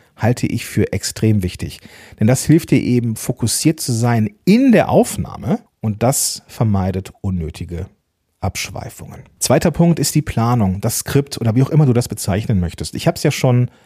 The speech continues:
angerissen gerade. Wenn ich eine Podcast-Episode mache, ist es in der Regel eine Mindmap oder eine Outline, also eine Art von untereinander geschriebenen Punkten mit ein paar Einschüben,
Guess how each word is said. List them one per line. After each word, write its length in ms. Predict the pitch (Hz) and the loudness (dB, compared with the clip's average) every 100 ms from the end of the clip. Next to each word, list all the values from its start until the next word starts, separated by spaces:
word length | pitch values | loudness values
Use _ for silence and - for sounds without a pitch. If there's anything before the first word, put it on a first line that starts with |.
| _ _ _ _ | _ _ _ _
angerissen 580 | 110 180 180 160 170 160 | 2 4 6 4 4 4
gerade. 480 | 135 135 135 135 139 - _ _ _ _ _ | 4 4 4 4 2 -4 _ _ _ _ _
Wenn 380 | 98 139 160 160 - | 0 4 4 0 0
ich 280 | 196 - 139 | 0 0 0
eine 180 | 147 | 0
Podcast-Episode 840 | 139 147 - 139 - 117 104 98 95 | 0 -4 -2 -2 -2 -4 -2 -2 -2
mache, 480 | 110 - 165 180 - _ _ | -2 2 2 2 -4 _ _
ist 180 | 139 - | -4 -4
es 120 | 123 | -4
in 160 | 127 120 | -2 0
der 160 | 95 | 0
Regel 480 | 98 117 127 131 139 - | 0 2 6 6 4 -2
eine 340 | 101 90 92 - | -4 -2 -6 -8
Mindmap 720 | 90 104 190 180 175 190 82 - _ _ _ _ | -4 2 2 4 2 2 -4 -14 _ _ _ _
oder 340 | 120 127 120 | 0 2 0
eine 340 | 110 107 101 107 _ _ | 0 0 0 -2 _ _
Outline, 640 | 107 151 202 151 139 139 | 2 2 4 2 4 2
also 200 | - 95 | 0 -4
eine 240 | - 95 - | -2 -4 -2
Art 200 | 95 104 | -4 -6
von 420 | - 98 95 95 - _ _ _ _ _ | -2 0 2 -2 -8 _ _ _ _ _
untereinander 560 | 127 120 101 143 151 | 0 2 4 4 4
geschriebenen 580 | 131 120 - 120 107 95 | 2 0 -2 0 0 0
Punkten 480 | - 185 190 170 143 | 4 4 4 0 0
mit 140 | 101 | -2
ein 100 | 95 | -4
paar 180 | - - | -6 0
Einschüben, 720 | 143 175 - - 156 147 151 | 4 4 4 4 6 6 2